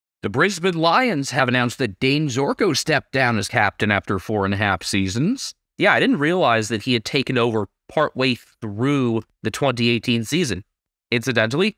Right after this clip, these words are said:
Speaker 2: from another Dane. Same spelling, too, which is even weirder.
Speaker 1: I'm now ready to go all in on the Lions twenty twenty-three Premiers. I might just reinvest the six dollars and eighty cents that I made today betting on the She Believes Cup.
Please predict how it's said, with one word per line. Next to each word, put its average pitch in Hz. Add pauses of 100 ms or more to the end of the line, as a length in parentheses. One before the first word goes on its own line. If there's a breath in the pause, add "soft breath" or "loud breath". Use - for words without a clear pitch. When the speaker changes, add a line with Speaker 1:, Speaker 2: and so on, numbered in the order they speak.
Speaker 2:
from 117
another 170
Dane. 233 (180)
Same 254
spelling, 190
too, 247
which 123
is 131
even 170
weirder. 196 (500)
Speaker 1:
I'm 160
now 127 (180)
ready 120
to 107
go 104
all 120
in 110
on 98
the 92 (180)
Lions 104
twenty 101
twenty-three 95
Premiers. 101 (220)
I 117
might 110
just 123
reinvest 104
the 104
six -
dollars 98
and 95
eighty 95
cents 92
that 101
I 90
made 87
today 98
betting 90
on 87
the 85
She 90
Believes 85
Cup. -